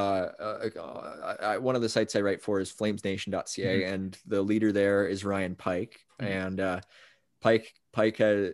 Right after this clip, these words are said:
Speaker 1: has the accreditation to cover the Flames. And, uh, when the advisory came out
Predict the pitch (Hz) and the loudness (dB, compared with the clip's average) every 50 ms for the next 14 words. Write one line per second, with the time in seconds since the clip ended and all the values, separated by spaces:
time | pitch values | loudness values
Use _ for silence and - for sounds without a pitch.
0 | - 107 107 98 98 95 90 101 101 92 - - 107 104 101 95 95 92 92 - | -6 -8 -6 -6 -6 -6 -4 -4 -4 -4 -2 0 0 2 2 2 2 0 0 -4
1 | - 98 92 92 - 101 92 92 92 90 - - - 101 98 98 101 101 101 101 | -6 -10 -10 -8 -6 -6 -6 -6 -8 -12 -12 -10 -8 -6 -4 -2 -2 -4 -4 -6
2 | 98 - - - - - _ _ - - _ _ _ _ _ _ _ - 98 98 | -6 -8 -8 -8 -10 -12 _ _ -20 -20 _ _ _ _ _ _ _ -6 -4 -4
3 | 95 92 92 92 92 95 95 95 95 90 - - 95 95 95 92 92 92 95 104 | -4 -4 -4 -4 -6 -6 -6 -6 -8 -8 -6 -4 -2 -2 -2 0 -2 -2 0 0
4 | 107 104 104 104 101 101 98 - 107 98 98 104 104 113 117 117 123 120 120 113 | -2 -2 -2 -2 -2 -4 -4 -4 -6 -2 0 2 4 4 4 2 2 0 -2 -2
5 | - - - 107 107 101 98 98 98 98 98 - - | -4 -4 -2 -2 -2 0 -2 -2 0 -2 -2 -4 -6